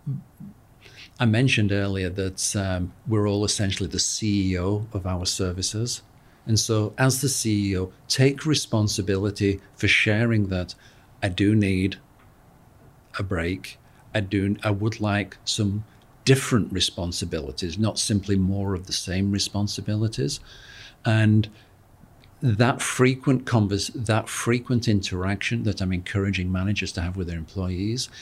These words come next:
if you're not getting it as a, an employee, then seek it out. It,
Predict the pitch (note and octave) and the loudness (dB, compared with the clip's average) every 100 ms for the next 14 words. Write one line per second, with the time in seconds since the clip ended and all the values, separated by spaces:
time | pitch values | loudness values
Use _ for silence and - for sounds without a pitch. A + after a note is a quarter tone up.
0 | - - C#3 C#3 D#3+ C3+ A2 G#2 G2+ G2 | -20 0 2 4 4 4 2 2 0 0
1 | G#2 G#2 D3 D#3+ - - - - - A2+ | -2 -2 -2 -6 -14 -20 -20 -20 -6 -2
2 | G#2 G#2+ G#2 G2+ G2 F#2+ F#2+ - G2 F#2+ | 0 0 0 0 -2 -4 -6 -4 0 -2
3 | F#2 F#2+ F#2 F#2 B2+ - - - A2+ A#2 | -2 -2 0 0 -2 -6 -10 2 4 4
4 | - A#2+ A#2 G2+ G2+ F#2 E2 - - - | 2 -2 0 0 0 -2 -4 -10 -20 -20
5 | - - - A2+ A2 | -20 -20 -4 -2 -2